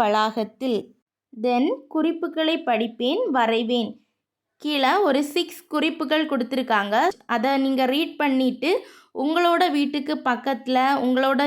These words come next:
வீட்டோட ஃப்ரண்ட் சைடு, பேக் சைடு எல்லாம் என்னெல்லாம் நீங்க பார்க்குறீங்களோ அப்படி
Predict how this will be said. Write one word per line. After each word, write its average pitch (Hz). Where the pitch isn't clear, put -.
வீட்டோட 262
ஃப்ரண்ட் 269
சைடு, 262
பேக் 247
சைடு 277
எல்லாம் 247
என்னெல்லாம் 285
நீங்க 254
பார்க்குறீங்களோ 240
அப்படி 247